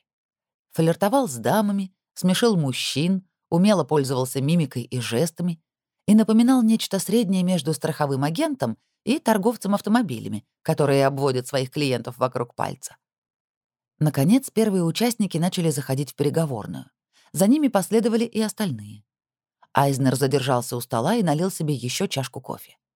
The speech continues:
Когда они остались в фойе одни, Сабина подошла к нему. "Спасибо, что уделили мне время, я". Айзнер сурово посмотрел на неё. Дружелюбное выражение исчезло с его лица.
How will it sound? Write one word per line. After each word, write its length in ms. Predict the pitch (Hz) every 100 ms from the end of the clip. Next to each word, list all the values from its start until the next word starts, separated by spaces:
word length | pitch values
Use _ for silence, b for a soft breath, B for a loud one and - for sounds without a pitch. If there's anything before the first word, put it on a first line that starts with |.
| _ _ _ _ _ _ _
Когда 300 | - 185 269
они 180 | 190 143
остались 460 | 127 - 131 127 -
в 60 |
фойе 320 | - 127 123
одни, 540 | - 127 113 147 254 277
Сабина 400 | - 151 160 226
подошла 440 | 185 135 - 101
к 120 | 110 139
нему. 280 | 120 104 _ _ _ _ _ _ _ _ _ _ _ _ _ _ -
"Спасибо, 420 | - 190 208 185
что 160 | -
уделили 380 | 185 175 185 180
мне 180 | 175 180
время, 360 | 190 220 123 117
я". 380 | 127 123 120 _ _ _ -
Айзнер 480 | 147 214 196 220 185
сурово 380 | 180 190 190
посмотрел 540 | 180 175 185 190 123 110
на 80 | 110
неё. 300 | 110 110 110 _ _ _ _ _
Дружелюбное 600 | 147 147 143 151 135 143
выражение 560 | 139 135 131 143 175 -
исчезло 460 | 220 - 127 113 110
с 120 | -
его 140 | 107
лица. 360 | 107 - -